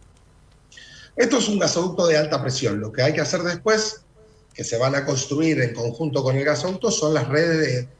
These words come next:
de, de, de reducción, para que estas estaciones de reductoras harían que podamos tener la presión de gas necesaria para lo que sería la distribución domiciliaria, ¿no es cierto? Que es la, que es lo que se llama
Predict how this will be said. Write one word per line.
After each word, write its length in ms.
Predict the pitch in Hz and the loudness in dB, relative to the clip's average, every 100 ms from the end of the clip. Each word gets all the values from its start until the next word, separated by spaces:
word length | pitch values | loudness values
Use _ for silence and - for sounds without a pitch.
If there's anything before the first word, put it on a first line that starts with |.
| - | -12
de, 60 | 117 | -6
de, 280 | 113 110 - | -6 -8 -12
de 120 | 110 | -10
reducción, 800 | 110 139 131 123 - 175 147 98 - - _ - | -4 -2 -2 -4 -4 0 0 -2 -10 -20 _ -6
para 260 | 117 120 | -2 -2
que 400 | 120 165 196 - - - | 2 0 0 -8 -20 -8
estas 300 | 143 127 120 | -4 -2 -4
estaciones 580 | 120 120 117 190 175 123 | -6 -6 -2 0 2 0
de 140 | 113 107 | -2 -6
reductoras 720 | 107 143 160 196 196 220 - - - - - | -4 -2 0 2 4 2 -2 -10 -20 -20 -6
harían 420 | 120 143 165 170 | -2 2 0 0
que 400 | 147 156 - - - - _ _ | 0 0 -2 -10 -20 -20 _ _
podamos 500 | - 123 135 147 160 | -2 2 2 0 0
tener 500 | 156 156 165 180 175 - | 0 2 2 2 -4 -8
la 220 | 139 127 | -4 -2
presión 380 | 143 131 170 170 | 0 0 0 0
de 80 | 170 | 2
gas 160 | 165 | 2
necesaria 600 | 165 165 165 165 170 190 - | 2 0 0 0 0 2 2
para 440 | 147 160 165 - - - - _ _ _ _ _ | 2 0 -2 -12 -20 -20 -20 _ _ _ _ _
lo 220 | 139 131 | -2 -2
que 80 | 123 | -2
sería 400 | 110 117 123 135 | -4 -4 0 2
la 540 | 135 127 120 110 110 - | 2 0 0 -2 -6 -4
distribución 840 | 131 - - 123 120 107 135 147 | -2 -2 -2 -2 -2 -2 0 0
domiciliaria, 800 | 156 127 101 107 120 226 110 98 | 0 0 -2 -2 0 2 0 -4
¿no 80 | 95 | -10
es 60 | - | -6
cierto? 340 | 139 - - | -4 -4 -6
Que 80 | - | -8
es 60 | 135 | -8
la, 100 | 135 | -8
que 400 | - - - 156 | -16 -20 -2 0
es 40 | |
lo 100 | 151 | 2
que 60 | 135 | 2
se 120 | 143 | 0
llama 540 | 147 156 170 196 - | 2 2 2 0 -6